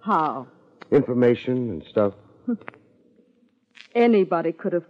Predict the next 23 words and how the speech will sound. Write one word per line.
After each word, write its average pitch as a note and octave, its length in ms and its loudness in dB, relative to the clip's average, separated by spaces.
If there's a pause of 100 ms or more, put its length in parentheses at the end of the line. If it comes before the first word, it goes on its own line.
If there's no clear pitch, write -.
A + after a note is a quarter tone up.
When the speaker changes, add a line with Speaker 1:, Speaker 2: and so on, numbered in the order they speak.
Speaker 1:
tampered G3+ 440 -4
with D#3+ 160 -6
my D#3+ 140 -4
skis F3 600 -6
so F3+ 60 -12
that E3+ 120 -4
I'd E3 200 -6
plunged F3 380 0
to F#3+ 60 -2
my D#3+ 160 0
death. D#3 300 0 (600)
Speaker 2:
Anybody C3+ 420 4
meaning, B2+ 460 2
uh, A2+ 160 0 (460)
your G#2 180 0
husband, B2+ 600 -2 (580)
because A2 280 -4
you G2 100 -6
wouldn't G2 180 0
divorce F2+ 320 -4
him? A#2+ 220 -12 (840)
Wilma A#2+ 260 4
West, A#2+ 280 4